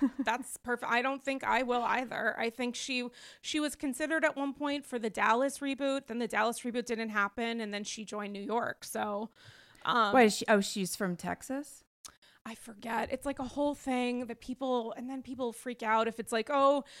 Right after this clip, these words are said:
Speaker 2: she moved to Texas and then New York." And it's like, "God forbid you don't know the entirety of what year she moved where, when." It's, people lose their shit. So, um, I plead
Speaker 1: God.
Speaker 2: honestly ignorance about, um,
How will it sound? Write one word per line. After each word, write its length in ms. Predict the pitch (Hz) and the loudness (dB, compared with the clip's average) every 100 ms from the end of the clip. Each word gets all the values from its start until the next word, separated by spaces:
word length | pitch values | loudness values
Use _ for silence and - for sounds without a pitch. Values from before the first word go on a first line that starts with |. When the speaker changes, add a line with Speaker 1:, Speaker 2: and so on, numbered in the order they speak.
| - | -18
Speaker 2:
she 160 | - - | -12 -2
moved 200 | 277 285 | -2 -2
to 100 | 285 | -4
Texas 460 | 277 285 - 285 254 | 0 0 0 -4 -2
and 100 | 262 | -2
then 120 | 269 | 0
New 60 | 262 | 0
York." 360 | 254 254 240 | 2 2 2
And 80 | 247 | -2
it's 80 | 233 | -2
like, 140 | 233 | 0
"God 220 | 247 240 247 | 4 4 2
forbid 260 | 247 247 | 0 2
you 100 | 240 | 2
don't 140 | 233 233 | -2 -2
know 240 | 233 220 | 0 0
the 180 | 208 233 | -2 -4
entirety 680 | 226 - 233 233 233 233 233 | -6 -2 2 4 2 2 2
of 160 | 220 | 2
what 240 | 190 240 - | 2 0 0
year 280 | 214 233 226 | -2 0 0
she 200 | - 233 | 0 -2
moved 300 | 226 233 202 | -2 -2 -2
where, 260 | 196 233 226 | 0 2 2
when." 460 | 214 214 208 208 196 | 2 2 2 0 -6
It's, 180 | 175 | -8
people 360 | - 247 - 220 | -10 -8 -2 -2
lose 220 | 220 196 | -2 -4
their 160 | 202 208 | -4 -6
shit. 420 | - 196 208 - | -2 4 4 2
So, 400 | - 214 196 220 - - - - - | 0 4 4 2 -2 -20 -20 -20 -6
um, 560 | - 240 220 208 202 202 _ - | 4 8 8 6 0 -8 _ 0
I 380 | 180 240 240 233 | 10 12 12 8
plead 320 | - 254 247 233 | -2 -4 0 4
Speaker 1:
God. 160 | 233 | 4
Speaker 2:
honestly 400 | 226 226 - 226 | 2 -2 0 2
ignorance 480 | 214 226 214 208 214 | 2 0 0 -2 -2
about, 460 | 220 214 208 190 - - | 2 6 6 6 2 0
um, 480 | 202 202 185 180 | 2 2 0 -4